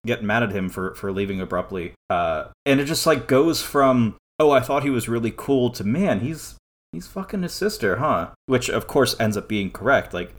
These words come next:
<laughs> it's, it ends up being a true statement. It's, it's not unchallenged by the show. Or it is unchallenged by the show that, that that's a true thing. Um, but it's just bizarre. Like, people don't act like that, generally. You'd have to literally be caught, like, sexting your sister for people to be like,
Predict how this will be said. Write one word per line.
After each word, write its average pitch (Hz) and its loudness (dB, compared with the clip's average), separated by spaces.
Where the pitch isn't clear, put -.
<laughs> - -10
it's, - -4
it - -12
ends 101 -6
up - -6
being 104 -4
a 95 -4
true 123 0
statement. 92 -2
It's, 90 -10
it's - -8
not 101 -4
unchallenged 107 0
by 95 -6
the 87 -6
show. 107 -4
Or 104 0
it 117 4
is 113 2
unchallenged 90 -4
by 80 -10
the 85 -12
show 98 -4
that, 92 -8
that 87 -10
that's 87 -8
a 90 -10
true 110 -2
thing. 92 -4
Um, 90 0
but 120 -2
it's 151 -2
just - -6
bizarre. 151 0
Like, 98 -4
people 202 0
don't 165 -2
act 165 -4
like 95 -6
that, - -12
generally. 87 -6
You'd 131 0
have 160 0
to 147 0
literally 151 2
be 127 0
caught, - -4
like, 101 -4
sexting 127 0
your 110 -2
sister 107 -2
for - -10
people 120 -4
to 101 -6
be - -8
like, 104 -4